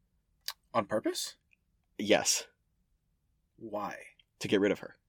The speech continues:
Speaker 2: 'Cause he needed to marry the other woman.
Speaker 1: Oh. Okay.
Speaker 2: Yeah, Heydrich's just, like, a bad dude.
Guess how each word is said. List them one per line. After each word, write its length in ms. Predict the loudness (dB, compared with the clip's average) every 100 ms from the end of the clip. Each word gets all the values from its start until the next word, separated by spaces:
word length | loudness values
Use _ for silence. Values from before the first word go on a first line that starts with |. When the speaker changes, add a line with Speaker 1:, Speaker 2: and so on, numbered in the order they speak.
| _ _
Speaker 2:
'Cause 140 | -8
he 60 | -2
needed 180 | 0 0
to 80 | 0
marry 340 | 4 6 6
the 140 | 2 0
other 220 | 0 -2
woman. 300 | -2 -6 -14 _ _ _ 0
Speaker 1:
Oh. 480 | 4 4 2 -8 -20 _ _ _ _ _ _ _ -20 _ _ -10
Okay. 380 | -2 2 4 8
Speaker 2:
Yeah, 60 |
Heydrich's 280 | 12 12 12
just, 100 | 8
like, 60 | 12
a 40 |
bad 220 | 12 12
dude. 260 | 12 10